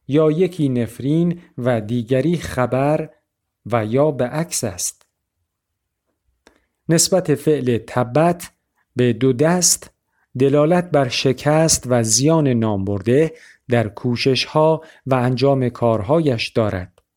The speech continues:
زیرا دست عضو کار و بروز نیات و اخلاق است. تثنیه آن یعنی یدا گویا اشاره به کوشش و تلاش وسیع است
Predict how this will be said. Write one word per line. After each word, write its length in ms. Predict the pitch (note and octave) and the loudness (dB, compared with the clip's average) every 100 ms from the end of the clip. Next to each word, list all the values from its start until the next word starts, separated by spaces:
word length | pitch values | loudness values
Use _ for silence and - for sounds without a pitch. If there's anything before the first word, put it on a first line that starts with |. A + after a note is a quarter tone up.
| _ _ _ _ _ _ _ _ | _ _ _ _ _ _ _ _
زیرا 540 | A2+ A#2+ C3 D3 E3+ E3+ - _ - B2 | -2 0 2 2 2 -2 -14 _ -6 0
دست 540 | C3+ D#3+ F#3 - - _ _ _ _ - | 2 2 2 -2 -6 _ _ _ _ -2
عضو 320 | F3 C3+ B2+ | 0 0 -2
کار 440 | - C3+ C#3+ C#3+ | 0 2 2 2
و 100 | C3 | 0
بروز 400 | A#2+ B2 E3+ C3 | 0 0 0 2
نیات 720 | C3+ A2+ G#2+ G2 A2 D3 D3+ A#2+ | 0 0 -2 0 2 2 0 -4
و 140 | A2+ A#2+ | -4 -2
اخلاق 540 | A#2+ - C3+ E3+ C#3+ | -4 -4 -2 0 0
است. 440 | G#2+ F2 - - _ _ _ _ _ _ _ _ _ _ _ _ _ | -2 0 -2 -2 _ _ _ _ _ _ _ _ _ _ _ _ _
تثنیه 640 | F3 F3 - G3 F#3+ C3+ | 0 0 2 4 4 4
آن 400 | B2 C3+ D3 E3 D#3+ - - | 2 2 4 2 -2 -10 -2
یعنی 340 | A#2+ A#2+ C3 | 0 2 2
یدا 840 | F#3 C#3 B2 G#2 A#2 C#3+ F3+ F3 _ _ _ _ _ _ | 0 2 0 2 2 4 2 -2 _ _ _ _ _ _
گویا 380 | G#3+ D3+ C3 B2 | 0 4 2 2
اشاره 580 | D3+ B2+ - B2+ C#3+ | -2 0 2 2 2
به 140 | D#3+ C3+ | 2 0
کوشش 720 | - - G#2 - D3+ D#3+ B2+ | -2 -6 -4 0 0 0 0
و 120 | A#2+ | -2
تلاش 500 | A2+ - B2+ D3 - | -2 -2 2 2 0
وسیع 600 | B2 G#2+ A2 - G#3 D#3 | -2 -2 -2 0 0 -2
است 380 | G2 - - - | -4 -2 -4 -6